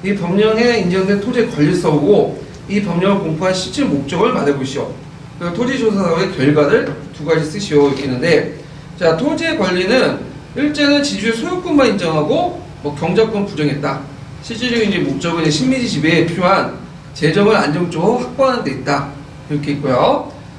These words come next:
그다음 조사 결과는 농민들의 지위가 약화되고 토지를 빼앗긴 농민들이 대거 소작농에 전락하거나 만주, 어, 일본 그 국외로 이주하거나, 그리고 이제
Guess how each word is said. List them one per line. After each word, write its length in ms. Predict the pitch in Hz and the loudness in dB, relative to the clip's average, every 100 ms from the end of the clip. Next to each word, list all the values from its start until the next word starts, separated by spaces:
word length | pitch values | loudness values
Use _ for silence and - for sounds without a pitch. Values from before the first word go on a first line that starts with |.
| - | -12
그다음 200 | 196 240 | -2 -2
조사 320 | 220 214 277 269 | 0 2 4 4
결과는 580 | 196 196 208 208 233 | 0 2 2 2 2
농민들의 400 | 175 214 220 220 | 0 -2 -2 -2
지위가 280 | 214 185 180 | -2 -2 2
약화되고 600 | 147 - 143 135 127 123 - - - - - | 2 2 -2 -2 -2 -6 -10 -16 -18 -14 -4
토지를 340 | 262 269 262 | -2 -2 2
빼앗긴 460 | 247 220 208 170 165 | 4 2 0 -2 0
농민들이 400 | 143 165 170 165 | 0 0 -2 -2
대거 240 | 139 170 | -2 -2
소작농에 400 | 170 277 262 226 | -2 -2 0 0
전락하거나 840 | - 139 139 131 127 131 208 285 - - - - 131 | 0 2 2 2 0 2 0 -2 -8 -16 -20 -14 -4
만주, 560 | 147 175 175 160 - - - - | -2 0 0 -2 -2 -8 -14 -12
어, 180 | - - | -6 -4
일본 300 | 208 220 220 - | -2 0 0 -2
그 520 | 175 190 185 - - - - | -2 0 0 -4 -8 -12 -8
국외로 360 | 160 180 180 | -4 -2 2
이주하거나, 640 | 147 147 165 139 120 - 127 - - - - | 2 2 2 0 0 -6 -8 -12 -18 -20 -8
그리고 220 | 196 220 220 | -2 2 2
이제 420 | 202 196 - | 4 2 0